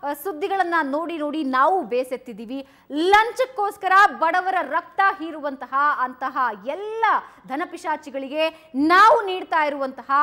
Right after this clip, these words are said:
ಚಂದ ಇದಾಗಿದೆ. ಹೀಗಾಗಿಯೇ ನಾವು ಚಂದ ಕಲೆಕ್ಟ್ ಮಾಡಿ ಲಂಚವಾಗಿ ನಿಮಗೆ ಕೊಟ್ಬಿಡ್ತೀವಿ,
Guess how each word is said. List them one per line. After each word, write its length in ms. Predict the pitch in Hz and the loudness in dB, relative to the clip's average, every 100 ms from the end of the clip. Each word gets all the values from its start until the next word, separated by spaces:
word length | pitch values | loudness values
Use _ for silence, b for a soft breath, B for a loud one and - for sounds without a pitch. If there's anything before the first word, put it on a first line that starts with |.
| 311 - | 0 -4
ಚಂದ 560 | - 359 403 349 302 254 | -4 -2 2 4 4 0
ಇದಾಗಿದೆ. 460 | 233 220 220 247 | -6 -6 -6 -8
ಹೀಗಾಗಿಯೇ 760 | 262 - _ 294 311 370 359 403 | -8 -12 _ -4 2 2 2 0
ನಾವು 240 | 359 359 | 2 2
ಚಂದ 260 | 359 330 349 392 | 0 -2 2 0
ಕಲೆಕ್ಟ್ 260 | 381 359 349 | 0 -6 -4
ಮಾಡಿ 260 | 330 339 359 | -4 -4 -4
ಲಂಚವಾಗಿ 680 | 311 339 - 359 330 311 | -4 -4 -6 -4 -2 -2
ನಿಮಗೆ 260 | 302 285 285 | -6 -6 -6
ಕೊಟ್ಬಿಡ್ತೀವಿ, 840 | 285 302 - 370 - 339 370 381 | -4 -4 -4 -10 -10 -8 -6 -8